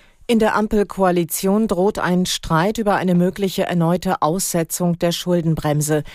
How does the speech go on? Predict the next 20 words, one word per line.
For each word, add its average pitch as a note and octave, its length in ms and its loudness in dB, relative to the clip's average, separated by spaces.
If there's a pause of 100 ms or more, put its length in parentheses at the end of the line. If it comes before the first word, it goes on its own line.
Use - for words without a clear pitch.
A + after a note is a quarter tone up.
(260)
Diesen F3+ 260 2
Schritt - 340 -2
fordert F3 680 -2
nach D#3 320 -4
Wirtschaftsminister D#3+ 840 -2
Habeck D#3+ 320 0
von D#3+ 220 -2
den D#3+ 220 0
Grünen F3+ 420 2
jetzt F3 400 -4
auch E3+ 300 0
S-P-D-Chefin E3 880 -4
Esken. C3+ 500 -4 (420)
Durch E3+ 240 -2
die E3 280 0
anhaltenden F#3 720 0
Krisen F3 500 0
gebe E3 280 -2
es D#3+ 200 -4
Herausforderungen, F3 1040 0